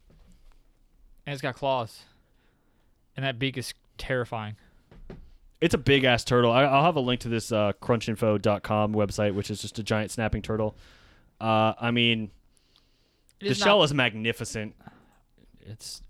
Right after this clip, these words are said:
Speaker 2: it's a beautiful creature, one way or the other. I mean, it looks terrifying and like a dinosaur, but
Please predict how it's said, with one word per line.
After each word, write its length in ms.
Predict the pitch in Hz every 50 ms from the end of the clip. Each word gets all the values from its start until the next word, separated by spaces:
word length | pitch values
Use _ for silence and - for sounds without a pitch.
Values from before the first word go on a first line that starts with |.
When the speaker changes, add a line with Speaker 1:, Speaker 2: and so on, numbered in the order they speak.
| - -
Speaker 2:
it's 160 | 127 131 -
a 20 |
beautiful 340 | 123 135 156 151 131 - 120
creature, 540 | - - 131 117 - - 107 104 101 92 - _ _ -
one 180 | 110 117 117
way 120 | 117 113 110
or 80 | 107
the 120 | 101 107 110
other. 360 | 107 104 101 101 101 98 - _ _ _ _ _ _ -
I 40 |
mean, 120 | 110 113 117
it 40 | 120
looks 160 | 123 117 -
terrifying 500 | - - 127 123 117 - 117 110 110 110
and 60 | 107 107
like 120 | 104 -
a 40 | 101
dinosaur, 600 | 87 107 107 110 104 - - 104 101 98 92 87 _ _ _ _ _ _ _ _ _ _ _ _ _ _ _ _ _ _ _ _ _ _ _ _ _ _ -
but 380 | 117 104 - 110 101 95 -